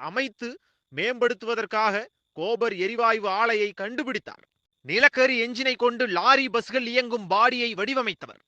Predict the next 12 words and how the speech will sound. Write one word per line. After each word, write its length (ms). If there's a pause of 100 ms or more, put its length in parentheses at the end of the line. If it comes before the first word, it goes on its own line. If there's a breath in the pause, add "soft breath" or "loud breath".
(340)
நாம் 340 (360)
தற்போது 440
பயன்படுத்தும் 800
மோரிஸ் 440
வாழைப்பழங்களை 720 (140)
அறிமுகப்படுத்தியவர் 880
இவர்தான். 340 (760)
திறமையுடன் 640
பஸ் 280
போக்குவரத்து 540
தொழிலை 360 (240)
கோவையில் 460